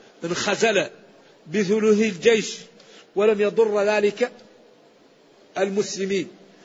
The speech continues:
وإنما ضر المسلمين مخالفة الرومان، لما قال لهم: "لا تبرحوا مكانكم". فالذي يضر الإسلام أن يقوم العارفون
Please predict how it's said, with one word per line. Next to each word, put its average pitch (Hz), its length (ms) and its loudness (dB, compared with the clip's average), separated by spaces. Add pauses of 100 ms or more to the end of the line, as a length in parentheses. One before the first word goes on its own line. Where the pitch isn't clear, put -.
(180)
وإنما 208 580 2
ضر 208 340 2
المسلمين 214 760 0 (180)
مخالفة 170 480 -2 (100)
الرومان، 147 380 -4 (1120)
لما 175 240 -4
قال 196 300 0
لهم: 165 180 -4
"لا 214 120 2
تبرحوا 175 500 -2
مكانكم". 165 580 -4 (1900)
فالذي 190 440 -2
يضر 190 420 4
الإسلام 196 600 -2 (640)
أن 190 180 0
يقوم 196 580 4 (400)
العارفون 208 960 2